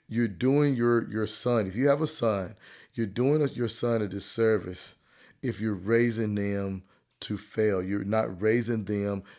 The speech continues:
to be a man. You're not raising them to be a husband. You're not raising them to be a good boyfriend. You're raising them to fail. And, and in this particular situation, the girl I was dating,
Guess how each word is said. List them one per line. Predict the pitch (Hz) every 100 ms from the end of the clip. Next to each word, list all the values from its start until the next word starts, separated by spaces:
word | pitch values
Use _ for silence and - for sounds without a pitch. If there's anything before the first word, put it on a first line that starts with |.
| _
to | -
be | 101 110 107 104
a | 101
man. | 98 101 101 92
You're | 104
not | 101 - 98
raising | 110 120 113 110
them | 104 104 98
to | 101
be | 82 107
a | 95
husband. | 98 107 95 92 - - -
You're | -
not | 104 101 90
raising | 117 127 120
them | 107 104 104
to | - 95
be | 101
a | 98
good | - 95 90
boyfriend. | - 113 107 - - - 123 _ _ _ - _ -
You're | 110
raising | 92 110 113 104 110
them | 101 98 98 98 92 _ -
to | - 107
fail. | - 123 120 101 85 - _ - - - _ -
And, | 117 107 104 101
and | - 104 101
in | 113 127
this | 127
particular | - 107 117 110 104
situation, | - 107 107 101 151 - 104
the |
girl | 95 104 98
I | 95
was | 95
dating, | 87 107 127 110 92